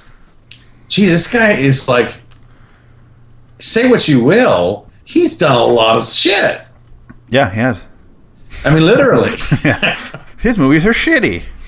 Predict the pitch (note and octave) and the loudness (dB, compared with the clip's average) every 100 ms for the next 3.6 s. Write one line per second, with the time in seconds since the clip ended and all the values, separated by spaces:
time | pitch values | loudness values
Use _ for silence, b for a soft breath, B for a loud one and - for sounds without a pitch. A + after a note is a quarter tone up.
0 | - B2 - D#3+ C3+ D#3 C4+ C#4+ F3+ - | -8 -2 0 -2 -2 -2 0 0 0 -2
1 | F#3+ F3+ D3+ A#2 A2+ F#3+ G3 A2+ - - | -2 0 0 -2 -4 -2 0 0 -2 -2
2 | A#2 B3 A#3+ F#3+ D3+ D3 C#3+ D3 D3+ D3 | -2 0 0 2 2 2 2 2 2 2
3 | F2+ E2+ - - - E3 | 0 -4 -14 -20 -2 0